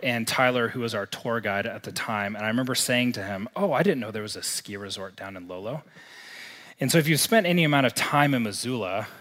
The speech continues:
you've probably noticed the apparent ski resort just south of Missoula, close to Lolo Peak. And if you don't know the story, there was a man who had a dream of putting in a ski resort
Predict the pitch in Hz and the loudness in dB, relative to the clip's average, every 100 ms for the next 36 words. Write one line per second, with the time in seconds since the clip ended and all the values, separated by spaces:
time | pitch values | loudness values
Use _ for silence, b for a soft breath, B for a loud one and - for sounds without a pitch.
0 | - 110 - - 139 143 139 123 123 113 | -12 -10 -10 0 2 4 2 0 2 2
1 | - - 120 120 110 107 - 110 - 127 | 0 -2 2 2 2 0 0 -2 0 0
2 | 113 98 - - 143 127 101 98 92 98 | 0 0 -2 0 0 0 -2 -4 -4 -6
3 | - - 101 110 110 - - - - 113 | -6 -10 -6 -4 -4 -4 -6 -4 -2 0
4 | 104 95 - - 120 107 98 90 92 85 | -2 -2 -6 -12 -6 -6 -6 -8 -10 -10
5 | 107 - _ - 120 - 101 98 92 90 | -12 -14 _ -6 -4 -4 -6 -8 -10 -12
6 | - 92 - - B B B B B B | -12 -14 -14 -20 B B B B B B
7 | B 123 123 127 160 180 147 139 120 - | B -2 0 2 2 2 0 0 0 0
8 | 135 104 107 139 - 139 127 123 123 131 | -2 0 0 -2 -6 -4 -2 0 2 4
9 | 127 117 113 120 113 131 131 123 - 151 | 4 2 0 -2 -2 0 2 2 -2 0
10 | 147 131 139 143 - - - 104 101 95 | 0 2 2 0 0 -2 -2 -6 -6 -6
11 | 107 101 - | -4 -6 -6